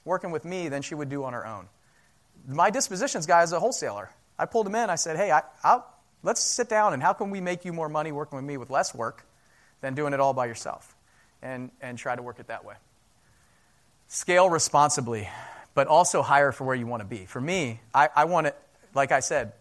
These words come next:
hire for, for the future, not for today. So if I waited and waited and waited till,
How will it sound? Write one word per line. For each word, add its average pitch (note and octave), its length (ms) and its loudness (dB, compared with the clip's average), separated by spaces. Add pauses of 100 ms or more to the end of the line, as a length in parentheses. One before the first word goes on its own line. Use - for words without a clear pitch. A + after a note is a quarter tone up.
(120)
hire G#3 500 2
for, D3+ 380 -4 (160)
for - 180 -6
the C3+ 80 -8
future, A#2 460 -8
not C3+ 220 -8
for C3 80 -8
today. A2 420 -8 (480)
So B2+ 460 0
if C3 100 -4
I E3 120 6
waited E3+ 440 2
and D3 140 -2
waited D#3 240 0
and C3 120 -4
waited D#3+ 320 0
till, B2+ 480 -2